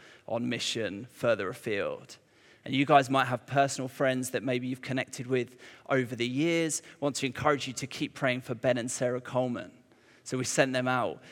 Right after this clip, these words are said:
uh, in January to Frankfurt. Been setting up home, uh, s-, getting a job. It, it's just been amazing. Uh, Sarah's been connecting with the church and helping with a baby and toddler group there. They've been getting plugged in.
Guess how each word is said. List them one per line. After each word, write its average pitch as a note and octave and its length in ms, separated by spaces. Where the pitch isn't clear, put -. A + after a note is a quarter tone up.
uh, A2 140
in A#2+ 120
January A2+ 800
to C3 100
Frankfurt. A2 720
Been B2 160
setting C3+ 420
up C3+ 260
home, C3 720
uh, - 40
s-, G#2 600
getting C#3 220
a C3 60
job. C3 720
It, A#2 220
it's B2 240
just C#3+ 220
been C3+ 100
amazing. B2 800
Uh, F2 200
Sarah's C3 340
been A#2+ 140
connecting B2+ 500
with G#2+ 80
the A2+ 60
church C3 560
and G#2 160
helping B2+ 360
with A#2+ 120
a A#2+ 40
baby A#2+ 280
and B2 80
toddler C3 300
group B2 300
there. B2 220
They've A#2+ 160
been B2 180
getting C3 260
plugged B2+ 340
in. A#2+ 280